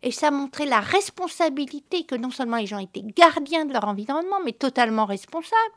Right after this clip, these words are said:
et pas simplement totalement responsables de la vie des insectes, des animaux, et cetera,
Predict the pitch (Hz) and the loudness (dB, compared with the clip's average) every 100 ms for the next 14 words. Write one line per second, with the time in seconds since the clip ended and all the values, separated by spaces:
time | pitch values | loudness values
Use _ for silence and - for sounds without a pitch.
0 | - - - - - 262 277 240 240 220 | -14 -20 -10 -2 2 2 2 -2 -2 -4
1 | 285 277 240 233 226 - 226 - 247 220 | -4 -4 -2 0 -2 -4 -8 -2 0 2
2 | 220 208 208 226 220 220 208 220 208 208 | 2 2 0 0 0 0 -2 -4 -4 -4
3 | 196 196 196 190 - | -4 -2 -4 -6 -6